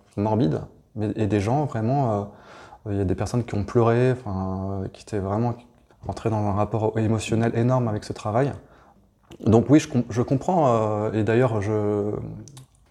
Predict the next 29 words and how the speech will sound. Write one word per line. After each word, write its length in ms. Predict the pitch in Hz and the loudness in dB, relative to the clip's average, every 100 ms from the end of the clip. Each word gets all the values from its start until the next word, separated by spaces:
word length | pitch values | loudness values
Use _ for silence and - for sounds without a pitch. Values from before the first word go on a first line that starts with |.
| _ 107 | _ -8
je, 140 | 101 - | -6 -4
je, 420 | 104 104 104 104 104 | -2 0 -2 -2 -4
j'assume, 640 | 98 107 113 107 - 156 135 | -6 -4 -2 -4 0 2 2
euh, 340 | 113 110 107 | 2 0 -4
ce 140 | 101 - | -6 -6
rapport, 540 | 104 104 123 120 110 | -4 -4 0 0 2
euh, 420 | 104 101 101 98 95 - - - - - - - | 0 0 0 -2 -4 -14 -20 -20 -20 -20 -20 -14
qu'il 140 | - | -10
pourrait 220 | - 110 | 0 2
y 20 | |
avoir 240 | 110 104 104 | 2 0 0
à, 240 | 101 98 92 | 0 0 -2
avec 220 | 92 107 | -6 -4
la 80 | 110 | -2
mort, 320 | 104 123 135 107 | 2 2 0 -2
euh, 380 | 98 98 95 95 | -2 -2 -2 -4
dans 140 | 98 | -4
mon 140 | 95 98 | -6 -6
travail. 360 | - 107 127 92 - - _ - - - _ _ - | -2 0 -2 -4 -14 -20 _ -20 -20 -20 _ _ -4
Bah, 120 | 107 | 0
on 100 | 117 | 4
est 40 | |
dans 100 | 117 110 | 6 4
une 120 | 113 | 2
société 340 | - 113 107 | -2 -4 0
où 40 | 135 | 0
on 120 | 113 | 0
a 80 | 107 | -2
com-, 280 | 113 110 | -4 -8